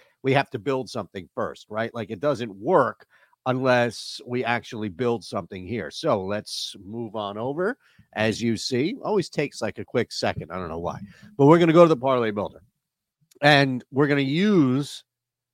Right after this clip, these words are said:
whatever we can find here over at Bet M G M. It's simple. You're gonna get your first bet back. You're gonna get this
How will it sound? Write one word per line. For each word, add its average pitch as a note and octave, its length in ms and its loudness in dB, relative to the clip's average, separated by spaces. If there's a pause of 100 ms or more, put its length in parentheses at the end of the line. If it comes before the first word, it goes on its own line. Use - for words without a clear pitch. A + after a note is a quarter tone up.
(120)
whatever F3 400 4
we F3 160 2
can D#3 220 -6
find C#3 520 0
here F#2 400 -4 (400)
over D#3 320 4
at C3 220 2
Bet B2+ 160 2
M A2 160 -2
G G2 200 -10
M. B1+ 140 -16 (640)
It's D3 160 -14
simple. D3+ 440 -10 (440)
You're E3+ 140 -6
gonna C4+ 120 -4
get G#3 220 0
your F#3 120 -2
first G3 400 -4
bet E3+ 220 0
back. E3 320 4
You're D#3+ 80 -12
gonna F3+ 220 -4
get E3+ 180 -8
this D#3+ 180 -8